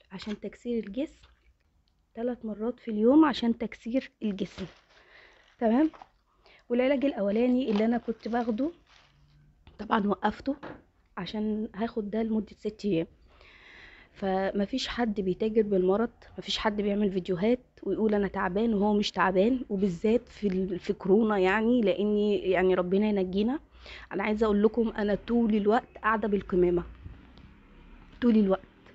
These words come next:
كلنا قاعدين بالكمامه. انا دلوقتي قلعاها لاني مش قادره اتنفس وانا بتكلم، مش قادره قلعاها عشان بكلمكم،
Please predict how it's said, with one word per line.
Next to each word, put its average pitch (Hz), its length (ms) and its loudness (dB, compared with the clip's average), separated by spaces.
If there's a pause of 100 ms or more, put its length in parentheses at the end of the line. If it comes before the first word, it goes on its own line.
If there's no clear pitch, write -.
(100)
كلنا 220 400 4
قاعدين 214 360 2
بالكمامه. 196 640 0
انا 220 100 0
دلوقتي 226 440 2
قلعاها 262 460 -4 (720)
لاني 233 120 -2
مش 233 120 -4
قادره 285 160 -2
اتنفس 285 460 -6
وانا 247 120 -2
بتكلم، 226 480 -4 (440)
مش - 120 -18
قادره 240 260 -10 (1200)
قلعاها 180 280 0
عشان 262 240 -2
بكلمكم، 277 560 0